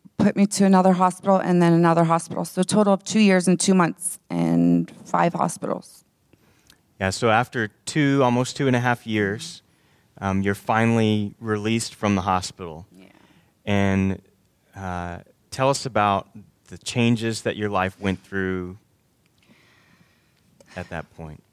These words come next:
Speaker 1: Well, um, when I was released from the last rehabilitation hospital, I had, I couldn't walk because I didn't have a left foot. So, um, I was in a wheelchair for a while.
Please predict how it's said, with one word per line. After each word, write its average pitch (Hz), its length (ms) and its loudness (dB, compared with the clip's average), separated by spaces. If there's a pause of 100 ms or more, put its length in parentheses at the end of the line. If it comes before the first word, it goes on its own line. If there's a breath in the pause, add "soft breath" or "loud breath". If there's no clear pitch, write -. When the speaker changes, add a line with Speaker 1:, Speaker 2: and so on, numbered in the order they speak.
(160)
Speaker 1:
Well, 190 460 2
um, 180 460 4
when 185 200 4
I 175 80 4
was 175 300 0 (100)
released 196 680 0 (180)
from 175 760 2 (160)
the - 260 0
last 180 600 0
rehabilitation 170 1080 2
hospital, 165 640 -2 (1700 soft breath)
I 185 40 2
had, 185 240 4 (280)
I 180 80 -8
couldn't 208 320 0
walk 170 440 2
because 180 260 -12
I - 60 -12
didn't - 240 -8
have 175 140 2
a 180 40 2
left 170 320 0
foot. - 420 -4
So, 180 680 2
um, 185 280 4
I 185 120 2
was 185 120 2
in 190 100 4
a 185 40 6
wheelchair 190 460 2
for 180 180 0
a 180 80 4
while. 180 500 2